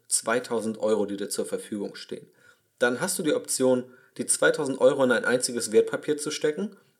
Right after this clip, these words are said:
Aus Streuungsgründen, die wir bereits besprochen haben, wäre es dann womöglich sinnvoll, auf einen E T F zu gehen. Alternativ könntest du natürlich sagen, du möchtest eine minimale Streuung, was wir immer noch nicht als gute Streuung bezeichnen würden,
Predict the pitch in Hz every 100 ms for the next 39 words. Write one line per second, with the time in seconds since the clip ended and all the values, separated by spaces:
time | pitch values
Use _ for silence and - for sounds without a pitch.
0 | _ 120 113 - - - - 170 233 151
1 | - - 113 113 107 117 120 113 104 -
2 | - - 202 180 110 113 139 - - _
3 | - 190 196 165 135 123 127 120 - 110
4 | - 113 - - 110 117 127 131 - 127
5 | - - - 95 98 - - _ _ _
6 | 139 165 170 170 247 247 160 143 - 120
7 | 113 113 110 107 117 131 143 - 123 147
8 | 151 160 - - - 135 143 135 - -
9 | - 113 151 196 175 165 170 - - 147
10 | 180 220 - - 117 - - 131 117 120
11 | 117 107 - 156 156 151 131 131 113 -
12 | 135 165 139 120 113 127 131 139